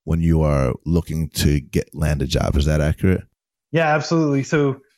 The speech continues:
Speaker 2: through the course of Free Code Camp, you'll build about twenty-five different standalone projects,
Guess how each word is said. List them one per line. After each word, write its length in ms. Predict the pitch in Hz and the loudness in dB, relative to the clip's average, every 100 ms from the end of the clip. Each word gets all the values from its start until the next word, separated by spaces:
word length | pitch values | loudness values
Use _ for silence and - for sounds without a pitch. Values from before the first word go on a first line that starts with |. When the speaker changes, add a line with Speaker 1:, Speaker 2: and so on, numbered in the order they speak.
| _ | _
Speaker 2:
through 160 | 175 214 | 0 2
the 100 | 202 | 0
course 360 | - 185 190 156 | 0 -2 -2 -6
of 120 | - | -2
Free 140 | 175 | -4
Code 220 | 170 175 | 0 -2
Camp, 280 | 196 202 180 | 0 0 0
you'll 220 | 143 147 127 | -2 -2 0
build 300 | 165 165 151 | 0 0 -2
about 320 | 139 139 - | -2 -2 -2
twenty-five 580 | 170 175 170 165 156 131 | -2 0 0 0 0 -2
different 400 | 147 151 143 - _ | -4 -2 -4 -6 _
standalone 680 | - - 160 147 143 135 127 - | -12 -2 0 2 2 0 -2 -4
projects, 600 | 147 139 180 185 - - | -2 0 0 -2 -6 -20